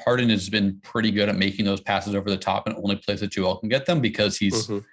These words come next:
Speaker 1: seven foot, seven one with a, with a ridiculous wingspan, and Harden has really good touch. So, um, that's one thing I think you have to be kind of encouraged by if you're a Sixers fan or, you know, uh, in the Sixers organization, is that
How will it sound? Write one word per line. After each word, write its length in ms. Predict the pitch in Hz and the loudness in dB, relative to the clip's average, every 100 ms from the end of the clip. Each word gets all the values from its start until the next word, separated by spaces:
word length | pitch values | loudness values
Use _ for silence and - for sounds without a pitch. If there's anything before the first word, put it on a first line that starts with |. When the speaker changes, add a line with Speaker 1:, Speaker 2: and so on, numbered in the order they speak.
| _ _ _ _ | _ _ _ _
Speaker 1:
seven 400 | - - 98 98 | -6 0 2 0
foot, 240 | - 107 | 0 -2
seven 280 | - 101 101 | 0 0 2
one 200 | 95 95 | 2 2
with 160 | 98 - | -2 -2
a, 200 | 95 95 101 | -4 -4 -6
with 200 | 107 - | -10 -8
a 80 | - | -10
ridiculous 460 | 98 95 95 - 95 | -6 -4 -4 -6 -6
wingspan, 360 | 101 101 - 101 | -2 -2 -2 -2
and 120 | 98 | -2
Harden 180 | 98 98 | 0 0
has 140 | 90 | -2
really 120 | 104 | -4
good 160 | 95 98 | -4 -2
touch. 380 | 107 110 - - | -2 -2 -4 0
So, 260 | 98 87 - - - _ - | 0 0 -6 -20 -20 _ -4
um, 260 | 92 90 | -2 2
that's 240 | 120 147 117 | 2 2 2
one 220 | 120 131 | 2 2
thing 240 | 131 131 | 0 2
I 60 | 120 | 2
think 180 | 131 117 | 0 -2
you 60 | |
have 80 | 113 | -2
to 60 | 113 | 0
be 220 | 107 107 | 0 0
kind 160 | 110 104 | 0 0
of 160 | 98 98 _ _ _ _ _ _ _ | -2 -6 _ _ _ _ _ _ _
encouraged 460 | 113 110 117 113 110 | -4 -2 0 0 2
by 180 | 113 113 | 2 2
if 120 | 110 | 2
you're 140 | 107 | -2
a 40 | 101 | -2
Sixers 400 | - 104 107 107 | -4 -4 -6 -4
fan 260 | - 104 104 | -2 -2 0
or, 160 | 98 | -2
you 140 | 98 98 | -2 -4
know, 160 | 92 - - | -4 -6 -8
uh, 100 | - 98 - | -8 -10 -8
in 240 | 101 98 | -2 0
the 80 | 98 | 0
Sixers 300 | - 101 101 | -2 -4 -2
organization, 580 | 98 95 92 104 101 110 | -2 0 0 0 2 0
is 160 | 92 | 0
that 240 | 95 92 | 2 0